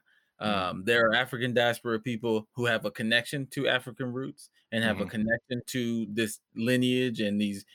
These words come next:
Speaker 2: these cultures that have that long tenure that you're talking
Speaker 1: Yeah.
Speaker 2: about. And then there's a lot of us that don't have a single connection to anything other than what
Speaker 1: Mm-hmm.
Speaker 2: white people have given us.
Speaker 1: Yeah.
Speaker 2: And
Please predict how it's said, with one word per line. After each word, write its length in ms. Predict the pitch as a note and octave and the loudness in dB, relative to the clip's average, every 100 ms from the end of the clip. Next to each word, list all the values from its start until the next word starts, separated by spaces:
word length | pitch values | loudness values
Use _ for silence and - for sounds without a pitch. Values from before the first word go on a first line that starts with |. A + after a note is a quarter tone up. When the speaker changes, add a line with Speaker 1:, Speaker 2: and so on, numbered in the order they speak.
| _ - | _ -8
Speaker 2:
these 160 | G#2+ | -8
cultures 460 | - C3+ B2 B2+ A#2 | 0 0 2 -2 2
that 160 | A2+ G#2+ - | 2 2 -2
have 320 | G#2 C3 C#3+ | 0 2 4
that 180 | A2+ G2 | 4 2
long 400 | G2 G#2 G2 G2+ | 0 -2 -2 -4
tenure 380 | - A#2 G#2 F#2+ | -4 -2 -2 -2
that 220 | F#2+ D2+ | -6 -6
you're 100 | F#2+ | -10
talking 360 | - D3 C#3+ G#2+ | -6 -4 0 0
Speaker 1:
Yeah. 20 | |
Speaker 2:
about. 240 | F2 - - _ _ _ _ - | 0 -4 -20 _ _ _ _ -2
And 300 | B2 A#2+ G#2+ | -2 0 2
then 380 | E3 F3+ D#3 C3+ | 4 6 6 4
there's 240 | C3 A2+ | 4 4
a 120 | A2+ | 2
lot 380 | G#2 A2+ C3+ D3 | 2 2 2 4
of 120 | B2+ G#2+ | 2 2
us 220 | G#2+ G2+ - | 0 -2 -2
that 160 | G#2+ | -2
don't 160 | G#2+ G#2+ | -2 -6
have 200 | G#2+ G2 _ _ _ _ _ | -8 -10 _ _ _ _ _
a 60 | - | -8
single 340 | - G3+ F#3+ | 0 2 2
connection 380 | D#3+ D3 C3 - | 0 2 2 0
to 80 | C3+ | -4
anything 520 | B2 A#2 A2 A2+ G#2+ G#2+ | -2 -2 -2 -2 -2 0
other 200 | B2+ A2 | 0 0
than 160 | A2 A2 | -2 -2
what 160 | G2 | -2
Speaker 1:
Mm-hmm. 140 | F2 E2 | -6 -6
Speaker 2:
white 220 | G#2+ A2 | -2 -2
people 220 | A2 G2 | -4 -8
have 100 | G2 F#2+ | -8 -8
given 200 | E2 - | -12 -14
us. 140 | _ _ _ _ - | _ _ _ _ -4
Speaker 1:
Yeah. 200 | G2 A#2+ | 0 2
Speaker 2:
And 300 | A#2+ A2 | 4 2